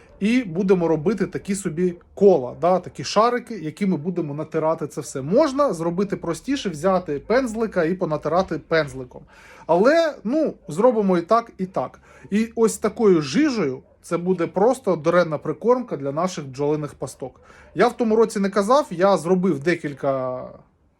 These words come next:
таких пасток. Ну, цікаво було перевірити, як воно все получилося, тому в цьому році робимо саме так. Оце прополіс, віск, обрізки,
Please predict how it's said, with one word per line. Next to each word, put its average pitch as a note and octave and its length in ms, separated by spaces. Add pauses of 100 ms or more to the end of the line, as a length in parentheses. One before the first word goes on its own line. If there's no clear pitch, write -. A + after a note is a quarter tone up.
(340)
таких - 280
пасток. - 500 (300)
Ну, F3 320 (100)
цікаво F#3+ 360
було E3 240
перевірити, D#3+ 560
як G#3+ 160
воно F3+ 140
все E3+ 180
получилося, A3+ 680 (320)
тому F3 180
в F3+ 80
цьому D3+ 280
році G#3+ 260
робимо D#3+ 520
саме E3 300
так. - 320 (1000)
Оце F3 400 (240)
прополіс, B3+ 680 (340)
віск, A#3 440
обрізки, A3+ 680